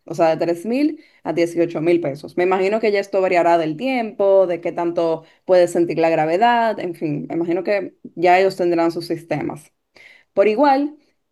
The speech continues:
algo que me pareció muy curioso es que existen unos campamentos así como tipo espaciales, o sea, space camps, que son entrenamientos básicos en Estados Unidos. Y para adultos,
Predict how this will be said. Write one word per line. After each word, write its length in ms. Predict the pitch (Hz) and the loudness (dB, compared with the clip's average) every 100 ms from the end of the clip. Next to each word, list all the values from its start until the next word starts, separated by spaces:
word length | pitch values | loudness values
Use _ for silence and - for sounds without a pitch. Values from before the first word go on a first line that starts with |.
| - | 0
algo 220 | 202 240 | 0 2
que 80 | 277 | 2
me 100 | 262 | 2
pareció 340 | 233 226 240 | 2 2 0
muy 260 | 233 240 247 | 0 -2 -2
curioso 580 | 269 254 196 185 208 - | -2 0 0 -2 -10 -8
es 200 | 190 190 | -4 -4
que 240 | - 220 202 | 0 0 0
existen 440 | 190 208 208 226 | -4 -6 -4 -4
unos 180 | 226 226 | -2 -4
campamentos 600 | 214 214 185 190 202 208 | -2 0 0 0 -2 -6
así 200 | 190 214 | -4 -4
como 220 | 180 180 | -4 -4
tipo 420 | 175 170 170 170 175 | -2 -2 -2 -4 -6
espaciales, 640 | - 151 185 180 156 151 | -8 -6 0 2 2 -2
o 60 | 147 | -2
sea, 120 | 180 | -2
space 420 | 170 - 208 - | -2 0 0 0
camps, 420 | - 131 147 - _ _ _ - | -6 -6 -8 -12 _ _ _ -4
que 120 | 180 | -2
son 200 | 180 185 | 0 0
entrenamientos 920 | 208 208 196 180 185 196 214 214 208 | 0 -2 -2 -2 -2 -2 -4 -4 -4
básicos 640 | 220 220 196 180 214 254 - _ _ _ - | 0 0 0 -6 -8 -10 -14 _ _ _ -2
en 80 | 170 | 0
Estados 340 | 170 160 165 | 2 0 -2
Unidos. 460 | 226 277 175 156 _ _ _ _ | 0 0 0 -6 _ _ _ _
Y 140 | - 226 | -6 2
para 260 | 247 311 | 4 4
adultos, 680 | 311 202 165 156 202 277 - | 4 4 2 0 -8 -10 -16